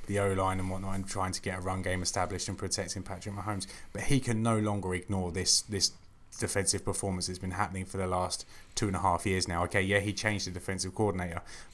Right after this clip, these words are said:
but not a lot's changed on that side of the ball in terms of the run defense. So he needs to be in Spags' ear. He must have ideas about what to do himself. He's not, he's not a stupid man, is he? He, he's,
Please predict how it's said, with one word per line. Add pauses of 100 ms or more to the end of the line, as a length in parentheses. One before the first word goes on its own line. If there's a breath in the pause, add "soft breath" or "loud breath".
but (140)
not
a
lot's
changed
on
that
side
of
the
ball
in
terms
of (420 soft breath)
the
run
defense.
So
he
needs
to
be
in
Spags'
ear.
He
must
have
ideas
about
what
to
do
himself.
He's
not, (200 soft breath)
he's
not
a
stupid
man,
is
he? (120)
He,
he's,